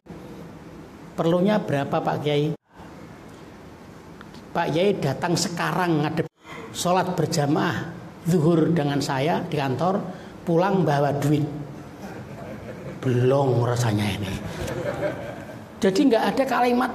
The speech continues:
kalau sudah niat bangun terleleran tuh nggak ada, mesti kesampaian. Apalagi lingkungan kayak gini. Mohon maaf loh, Pak. Wah, bukan main. Langsung. Bukan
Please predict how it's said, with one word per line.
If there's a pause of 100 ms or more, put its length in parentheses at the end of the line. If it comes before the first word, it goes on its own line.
(140)
kalau
sudah
niat
bangun (240)
terleleran
tuh
nggak
ada,
mesti
kesampaian.
Apalagi
lingkungan
kayak
gini. (3250)
Mohon
maaf
loh,
Pak. (1900)
Wah,
bukan
main. (240)
Langsung. (2250)
Bukan